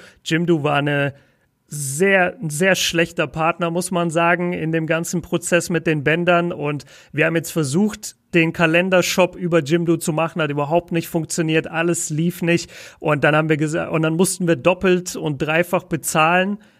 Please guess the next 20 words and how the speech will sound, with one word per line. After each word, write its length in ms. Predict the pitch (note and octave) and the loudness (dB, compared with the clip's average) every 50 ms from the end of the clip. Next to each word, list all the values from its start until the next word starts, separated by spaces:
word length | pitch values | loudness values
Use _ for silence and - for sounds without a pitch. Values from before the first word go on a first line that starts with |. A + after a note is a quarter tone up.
| _ _ - | _ _ -6
äh, 240 | - D3 D3 D3+ C#3+ | -2 0 2 4 4
dass 180 | E3 E3 E3+ | 4 2 4
wir 80 | F3 E3 | 2 2
noch 120 | E3+ - | 2 0
zu 140 | - - E3+ | -2 -2 0
einem 140 | E3+ E3 D#3 | 0 0 0
anderen 320 | D3 E3 F#3+ G3 F#3+ F3+ | -2 -2 0 0 0 0
Service 460 | - - - F3+ F3+ F3 F#3 F3+ - | 0 2 2 2 2 2 0 -2 -2
kommen. 400 | - - F#3 F3+ F#3 F#3 F3 E3+ | 0 0 2 2 2 0 0 -2
Aber 160 | D3 C#3+ C3+ D3 | -4 -6 -6 -6
das 180 | D3 D3 - | -6 -4 -2
hat 140 | F#3 E3 C#3 | -2 -2 0
jetzt 160 | D#3+ D3+ - | -2 -4 -2
Gott 180 | - D#3+ D3+ - | -2 -4 -4 -4
sei 80 | E3 | -4
Dank 180 | D#3 D#3 D3 C3+ | -4 -2 -4 -4
geklappt. 420 | D3+ C3 - - E3 E3 E3+ - | -8 -10 -6 -4 -4 -4 -4 -4
Shopify 600 | - - - F3+ F3+ F#3 F3 F3 - E3+ D#3+ E3 | -4 -2 -2 0 0 -2 -4 -2 -2 -2 -2 0
heißt 300 | D#3+ D#3+ E3 D#3+ - - | 0 0 -2 -2 -2 -2
der. 240 | F3 D#3+ D#3+ D#3+ - | -2 0 0 0 -2